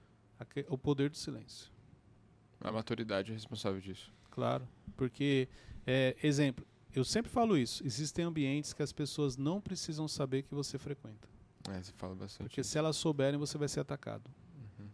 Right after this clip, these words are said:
Speaker 1: E o ser humano, ele faz o contrário: ele quer que todo mundo saiba. Você tá trabalhando pra um projeto, você quer contar pra todo mundo. Quando você contar, você vai ter problema. Por quê? Vai se levantar os invejosos, seus inimigos vão te atacar,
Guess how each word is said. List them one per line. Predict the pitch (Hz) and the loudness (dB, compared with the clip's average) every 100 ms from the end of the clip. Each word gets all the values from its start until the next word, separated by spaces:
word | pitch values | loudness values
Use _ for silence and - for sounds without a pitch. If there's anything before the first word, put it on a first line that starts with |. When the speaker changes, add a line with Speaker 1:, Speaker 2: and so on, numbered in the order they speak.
| - | -6
Speaker 1:
E | |
o | |
ser | 120 156 160 | 0 4 4
humano, | 147 165 196 170 143 | 6 4 4 2 2
ele | 135 135 | 2 4
faz | 151 160 | 4 2
o | |
contrário: | 196 196 151 135 117 | 0 0 4 4 4
ele | 117 | -2
quer | 143 156 | -2 -2
que | |
todo | - 190 | 2 0
mundo | 185 180 | 0 -2
saiba. | - 131 104 117 - - - _ _ - - _ - _ _ _ | -2 -2 -4 -12 -20 -20 -20 _ _ -20 -20 _ -20 _ _ _
Você | - | 0
tá | 135 | 2
trabalhando | 175 180 185 208 | 6 8 8 6
pra | 202 | 2
um | 202 | 4
projeto, | 208 196 151 135 | 6 6 6 4
você | 139 | 2
quer | 156 | -4
contar | 170 160 | -4 -2
pra | 156 156 | -2 -2
todo | 175 160 | -2 -2
mundo. | 104 - - - - - | -4 -10 -20 -20 -20 -8
Quando | 175 | -6
você | 185 | -2
contar, | 190 196 180 165 156 156 - - | 0 0 2 4 4 2 -12 -6
você | - | -2
vai | 147 | 0
ter | 139 | -2
problema. | 143 131 101 110 - _ - - _ - _ _ - _ | -2 -2 -2 -6 -18 _ -20 -20 _ -20 _ _ -20 _
Por | 160 | -4
quê? | 156 143 107 110 | 0 0 0 2
Vai | 131 | 2
se | 135 151 | 4 4
levantar | 147 143 147 135 117 - | 4 4 4 4 2 -4
os | 131 120 | -2 0
invejosos, | 123 123 131 165 170 160 160 - - - _ _ | 4 4 4 4 4 2 -6 -8 -14 -16 _ _
seus | - 139 127 | 2 4 6
inimigos | 131 127 135 160 160 123 | 6 6 6 6 6 2
vão | 127 | 0
te | 135 | 0
atacar, | 131 127 147 147 156 | 0 0 2 0 0